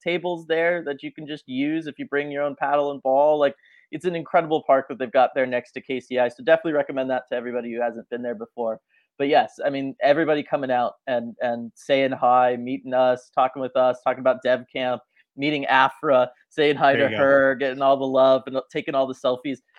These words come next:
Speaker 1: I'm telling you, R J, it's one thing. Like, I was just getting used to, you know, walking around, like, K C I and people, like, coming up and being like, "Oh, hi, Dylan." And I'm just like, "Hi, stranger," <laughs> right?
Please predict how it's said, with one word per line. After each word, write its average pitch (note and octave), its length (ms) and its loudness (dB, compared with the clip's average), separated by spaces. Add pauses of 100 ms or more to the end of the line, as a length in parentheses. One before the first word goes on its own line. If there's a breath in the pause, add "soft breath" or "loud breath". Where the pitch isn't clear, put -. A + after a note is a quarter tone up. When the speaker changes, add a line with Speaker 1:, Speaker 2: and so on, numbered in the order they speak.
Speaker 1:
I'm D#3+ 80 -10
telling E3+ 220 2
you, D#3 80 0
R D3 100 4
J, C#3 160 -2
it's B2+ 160 -6
one F#3 240 -2
thing. F3+ 140 -6
Like, D#3 160 -2
I G3 80 2
was G#3 160 -2
just F#3 380 2
getting D#3+ 280 -4
used C#3+ 460 -8
to, C3 420 -6 (360)
you C3+ 100 -6
know, A#2 300 2
walking D3+ 360 4
around, C#3+ 340 2
like, C3 240 0
K C#3+ 160 -4
C C3+ 220 -6
I B2+ 280 0 (120)
and B2 160 -6
people, C3+ 280 -6
like, B2 160 2 (120)
coming D3 260 -2
up C3 200 0
and B2 160 -8
being B2+ 160 -6
like, B2 180 -6
"Oh, F#3 240 2
hi, E3 180 2
Dylan." C3 380 -4
And A#2+ 100 -10
I'm B2 240 -8
just B2 220 -10
like, A#2 200 -2 (540)
"Hi, E3+ 360 4 (180)
stranger," D#3 720 -4 (160)
<laughs> - 160 -10
right? G#3 240 8